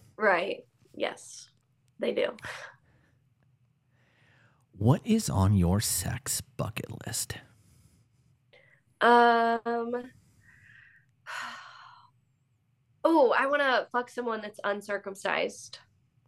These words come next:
Speaker 2: Go to Eng-, go to
Speaker 1: <laughs>
Speaker 2: England. Have you ever seen that show that's on H B O? It's called, uh, Naked Attraction.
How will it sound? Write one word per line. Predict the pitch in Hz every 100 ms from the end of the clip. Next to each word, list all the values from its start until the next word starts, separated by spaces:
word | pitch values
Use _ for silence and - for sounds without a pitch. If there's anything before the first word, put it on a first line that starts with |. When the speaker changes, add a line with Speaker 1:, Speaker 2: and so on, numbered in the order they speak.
| _ _ _ _ _ _ _ _ _ _ _ _ -
Speaker 2:
Go | 160
to | 214 -
Eng-, | 131 113 -
go | 185
to | 233 -
Speaker 1:
<laughs> |
Speaker 2:
England. | 123 95 82 -
Have | 104
you | 151
ever | 226
seen | - 196
that | 156 -
show | - 113 117
that's | 95 95
on | 98 101
H | 104 -
B | 104 92
O? | 85
It's | 82
called, | - 92 82 80 78 -
uh, | 92
Naked | 87 104 -
Attraction. | - - 78 - - 52